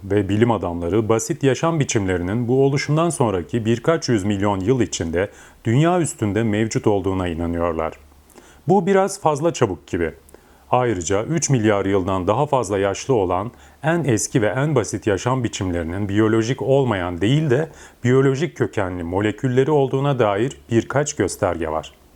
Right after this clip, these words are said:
Başka bir deyişle yaşamın dünya oluştuktan bu kadar kısa bir süre sonra ortaya çıkması bunun daha önceki bir yaşam biçiminden kaynaklanıyor olmasından dolayıdır. Yoksa cansız kimyasalların ve gazların birleşiminin sonucundan değil.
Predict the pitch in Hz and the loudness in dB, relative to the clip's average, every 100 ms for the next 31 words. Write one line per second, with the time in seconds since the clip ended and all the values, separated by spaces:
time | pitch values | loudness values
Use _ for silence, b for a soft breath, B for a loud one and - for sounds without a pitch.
0 | - - B B B B B 139 143 220 | -20 -20 B B B B B 2 2 0
1 | 196 151 110 98 82 - 110 131 123 - | 2 2 2 0 -4 0 2 4 2 2
2 | 151 175 135 147 165 165 139 139 - 143 | -2 0 2 2 2 4 2 0 -2 -2
3 | - 156 156 139 - 131 104 - - 160 | 0 -2 0 2 2 2 0 -2 -2 0
4 | 135 101 - 123 139 120 98 92 98 - | 2 0 2 2 2 0 0 2 2 2
5 | 131 127 - 92 85 - 101 123 B B | 0 0 -4 -6 -4 -2 -2 -2 B B
6 | B 113 113 107 135 110 135 147 127 120 | B 0 2 2 2 2 4 2 0 0
7 | 127 165 139 107 107 147 151 127 - 110 | 0 2 2 4 2 2 0 0 0 0
8 | 113 117 107 101 101 104 107 110 113 104 | 2 0 -2 -2 -4 -2 -2 0 2 0
9 | 95 85 101 90 85 82 82 78 73 80 | -2 -6 -4 -4 -4 -4 -4 -4 -8 -12
10 | - _ b b b b b b 123 123 | -14 _ b b b b b b 2 2
11 | - 107 123 110 117 131 190 151 - 120 | -2 -2 -2 0 -2 0 -2 -4 -2 0
12 | 101 90 101 92 87 85 131 B B _ | 0 0 -2 0 -2 -2 -4 B B _
13 | 107 - 101 92 98 123 147 113 101 101 | -2 0 -2 0 0 0 0 2 2 0
14 | - 110 139 147 131 120 107 127 139 160 | -2 0 0 0 -2 -2 0 0 0 0
15 | 135 107 | 0 0